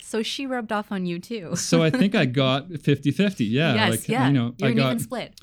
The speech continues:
Speaker 2: Yeah, which I'm so thankful for. Uh, you know, I've got phenomenal qualities from my dad, and I've got, um, I think my taste level and my aesthetics from my mother, a hundred percent. Like,
Speaker 1: Mm.
Speaker 2: I,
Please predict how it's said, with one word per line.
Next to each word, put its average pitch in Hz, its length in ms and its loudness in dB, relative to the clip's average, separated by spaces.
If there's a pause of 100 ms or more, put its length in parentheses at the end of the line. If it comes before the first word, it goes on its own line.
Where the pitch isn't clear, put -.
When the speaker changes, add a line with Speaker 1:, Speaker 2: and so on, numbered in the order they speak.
(120)
Speaker 2:
Yeah, 160 300 2
which 127 400 -2
I'm 139 120 2
so 143 180 -4
thankful 208 280 -6
for. 110 180 -6
Uh, 110 200 -6
you 131 100 0
know, 117 120 -2
I've 117 120 -8
got 120 340 -8 (280)
phenomenal 117 440 -2
qualities 113 420 -8
from 120 120 -6
my 107 100 -6
dad, 110 280 -10
and 131 100 -2
I've 113 160 -6
got, 117 300 -8 (440)
um, 113 160 0
I 117 100 -4
think 117 420 -2 (120)
my 120 160 -2
taste 180 400 -8
level 113 260 -4
and 107 100 -2
my 110 140 -4
aesthetics - 960 -12
from 117 240 0
my 107 120 -4
mother, 113 400 -6
a 110 60 -10
hundred 131 200 -6
percent. 123 460 -6
Like, 110 160 -6
Speaker 1:
Mm. 180 160 -12 (380)
Speaker 2:
I, 117 140 -2